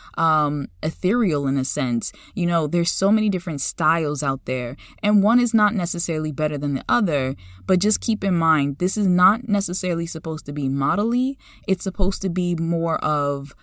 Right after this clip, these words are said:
a realistic snapshot of whoever your character is. Now, a good headshot photographer will correspond with you, and discuss what you're looking for, and we'll be able to help you. Sometimes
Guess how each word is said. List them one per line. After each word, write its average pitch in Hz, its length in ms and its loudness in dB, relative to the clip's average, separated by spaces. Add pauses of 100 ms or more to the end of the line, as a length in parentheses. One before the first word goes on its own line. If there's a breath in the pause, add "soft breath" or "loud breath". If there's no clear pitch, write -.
(120)
a 170 80 -2
realistic 165 720 0
snapshot - 800 -2 (340)
of 156 180 -4
whoever 156 360 0
your 143 180 -4
character 139 460 -6
is. 117 500 -8 (220)
Now, 185 420 4
a 180 60 2
good 214 280 2
headshot 196 380 -2
photographer 143 720 -4
will 147 600 -2
correspond 160 560 0
with 139 180 -8
you, 156 260 -2 (340)
and 160 140 -2
discuss 156 420 -2
what 156 180 -4
you're 180 240 0
looking 147 260 -4
for, 147 460 -2 (200)
and 147 520 -2
we'll 160 220 -4
be 190 60 2
able 202 120 -2
to 208 60 0
help 202 300 -2
you. 131 120 -2
Sometimes 180 640 0